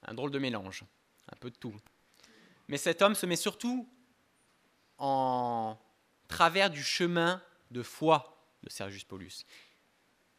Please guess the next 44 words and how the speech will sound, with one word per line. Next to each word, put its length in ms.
Il 100
y 40
a 20
une 160
sorte 260
de 60
compétition 600
qui 100
commence 280
à 60
s'engager 400
entre 280
Élymas 320
d'un 100
côté 260
et 40
les 120
apôtres. 460
Une 60
compétition 540
qui 140
rappelle 280
un 100
peu 320
Moïse 540
face 300
aux 260
deux 220
magiciens 600
du 160
pharaon 420
d'Égypte. 440
Et 80
Sergius 340
Paulus, 240
cet 300
homme, 120
est 60
en 60
fait 340
confronté 360
à 40
un 60
choix. 440